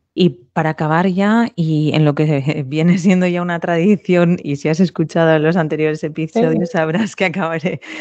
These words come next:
Speaker 1: la entrevista. ¿Cuál es tu macro oculta, tu, tu advertencia tecnológica para los próximos años? Hablando de data center, de cloud o, o de otras, eh, vertientes de la tecnología, pero ¿cuál sería tu,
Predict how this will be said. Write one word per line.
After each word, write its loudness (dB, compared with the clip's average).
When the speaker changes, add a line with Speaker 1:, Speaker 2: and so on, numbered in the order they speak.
Speaker 1:
la 0
entrevista. -2
¿Cuál -2
es -4
tu -4
macro 0
oculta, 2
tu, -10
tu -4
advertencia -2
tecnológica 0
para -4
los -4
próximos -6
años? -6
Hablando 0
de -2
data -4
center, -8
de -8
cloud 0
o, -8
o -6
de 2
otras, 0
eh, -4
vertientes -4
de -4
la -4
tecnología, -6
pero -4
¿cuál 0
sería -2
tu, -8